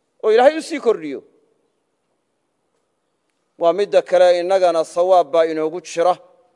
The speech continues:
oo xasanaad baynu ka helaynaa, oo in Ilaahay inagu salliyo baa ka mida waxyaalahaynu ka helayno. Xasanaad baa laynooga qoraya.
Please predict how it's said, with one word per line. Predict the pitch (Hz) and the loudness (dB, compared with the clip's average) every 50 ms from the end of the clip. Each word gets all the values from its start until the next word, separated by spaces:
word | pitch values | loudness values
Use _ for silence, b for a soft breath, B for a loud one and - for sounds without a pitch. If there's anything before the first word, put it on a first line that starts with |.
| _ _ _ _ _ _ _ _ _ _ _ _ - | _ _ _ _ _ _ _ _ _ _ _ _ -4
oo | 202 185 | -4 -4
xasanaad | 143 170 180 - - 196 196 208 202 185 165 143 | -2 -2 -4 -2 0 -2 0 2 2 0 0 -2
baynu | 175 185 180 175 170 165 | -8 -6 -6 -6 -8 -10
ka | - - 202 | -6 -2 0
helaynaa, | 196 185 185 180 180 180 175 180 180 185 190 185 170 _ _ _ _ _ _ _ _ _ _ _ _ _ _ _ _ _ _ _ _ - | 2 4 4 2 0 -2 -4 -2 -2 -2 -2 -4 -6 _ _ _ _ _ _ _ _ _ _ _ _ _ _ _ _ _ _ _ _ 2
oo | 170 185 | 2 2
in | 196 196 202 | 2 2 0
Ilaahay | 190 190 185 180 202 208 208 | 0 2 2 2 2 0 0
inagu | 196 190 190 202 226 | -2 -2 -2 -2 -4
salliyo | 214 - - 202 185 185 185 190 190 202 214 233 208 - _ _ _ _ _ _ _ _ _ _ _ _ _ _ _ _ _ 131 | -4 -2 -2 -2 -2 -2 -4 -6 -4 -2 -2 -2 -2 -6 _ _ _ _ _ _ _ _ _ _ _ _ _ _ _ _ _ 2
baa | 196 190 170 | 4 4 4
ka | - - 208 233 233 | 2 0 -2 -2 -2
mida | 220 202 190 190 | 0 2 4 4
waxyaalahaynu | 185 185 175 175 185 190 196 202 196 190 190 185 185 | 4 2 0 0 2 4 4 4 4 2 -2 -4 -8
ka | - - 214 | -4 -2 2
helayno. | 208 208 208 208 208 208 214 214 220 202 _ _ _ _ _ _ _ _ _ _ _ _ _ _ - | 2 2 4 2 2 0 -2 -4 -6 -8 _ _ _ _ _ _ _ _ _ _ _ _ _ _ -14
Xasanaad | - - 190 185 - 202 208 226 233 214 196 170 165 | -6 -6 -6 -4 0 0 2 4 4 4 4 2 2
baa | 196 190 185 | 2 2 4
laynooga | 180 180 185 185 185 190 202 | 2 2 2 2 2 2 2
qoraya. | 170 170 160 139 117 92 | 2 2 0 -2 -2 -6